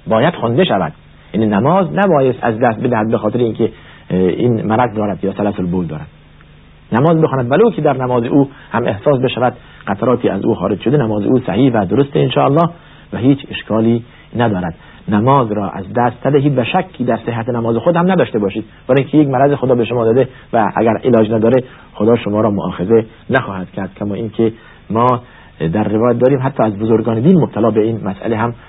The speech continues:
شده بودند، ولی نماز را، اه، ترک نمی‌کردند و از دست نمی‌دادند. اه، بله، نوشته حج با پول خودم بهتر هست یا با، با پول، اه،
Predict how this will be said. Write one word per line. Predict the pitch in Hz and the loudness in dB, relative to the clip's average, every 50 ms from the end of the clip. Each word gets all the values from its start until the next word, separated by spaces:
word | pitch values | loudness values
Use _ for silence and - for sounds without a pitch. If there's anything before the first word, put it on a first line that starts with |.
| - - - | -18 -8 -4
شده | 107 123 127 | 0 0 2
بودند، | 127 120 117 123 123 117 107 | 2 2 0 0 -2 -2 -2
ولی | 110 117 | -2 -2
نماز | 113 104 98 107 110 104 104 | -2 -2 -2 -2 -2 0 2
را، | 110 113 113 113 - - - - - - - - - | 2 0 0 -2 -8 -20 -20 -20 -20 -20 -20 -10 -6
اه، | 78 82 80 80 80 78 | -4 -2 -2 -2 -4 -6
ترک | - - - 104 107 104 - - | -8 -6 -4 -2 -2 -4 -4 -4
نمی‌کردند | 113 117 107 98 - 92 90 95 101 101 98 98 | -2 -2 -2 -2 -2 -4 -2 -2 -2 -2 -2 -2
و | 92 | -2
از | 82 80 78 | -4 -4 -4
دست | 85 90 87 85 - - - - - | -4 -4 -4 -4 -6 -10 -16 -6 -2
نمی‌دادند. | 95 92 82 71 64 58 - - - - - - - - - - - - - - - - - - - - - - - - - - - - - - - - - - - - - - - - - - - - - - - - - - - - - - - - - - - - - - - - - - - - - - - - - - - - - | 0 0 0 -2 -4 -8 -10 -12 -16 -20 -20 -20 -20 -20 -20 -20 -20 -20 -18 -18 -16 -16 -16 -16 -18 -18 -18 -20 -20 -20 -20 -20 -20 -20 -20 -20 -20 -20 -20 -20 -20 -20 -20 -20 -20 -20 -20 -20 -20 -20 -20 -20 -20 -20 -20 -20 -20 -20 -20 -20 -20 -20 -20 -20 -20 -20 -20 -20 -20 -20 -20 -20 -20 -20 -20 -20 -20 -20 -20 -20 -20 -8 -4
اه، | - - - 78 - - 143 67 62 58 - - - - - - - - - - - - - - 101 | 0 2 2 2 2 0 -2 -4 -4 -6 -10 -12 -14 -20 -20 -20 -20 -20 -20 -20 -20 -18 -12 -4 -2
بله، | 90 82 82 78 | 0 2 2 2
نوشته | 76 104 110 110 110 - 151 | 4 4 2 2 2 2 0
حج | 135 156 202 214 175 147 | 2 2 2 0 0 0
با | 147 143 | 0 -2
پول | 127 - - 180 170 156 | -2 0 0 2 2 2
خودم | - - 190 190 196 185 175 160 | 0 2 2 2 4 4 2 2
بهتر | 165 147 151 - 156 147 | 2 0 2 0 0 0
هست | 135 131 139 139 131 - - - | 0 -2 -4 -6 -6 -6 -2 2
یا | 135 135 131 | 2 4 4
با، | 120 110 113 110 110 - - - 85 85 82 76 76 - 82 78 78 73 71 82 | 4 2 2 2 2 0 -4 -12 -20 -20 -18 -18 -18 -18 -18 -18 -16 -14 -10 -6
با | 98 98 95 | -4 -4 -4
پول، | 90 - - - 123 117 | -6 -8 -2 -2 2 2
اه، | 120 117 117 113 110 - - - - 85 85 82 | 4 4 4 2 0 -4 -16 -18 -12 -8 -8 -8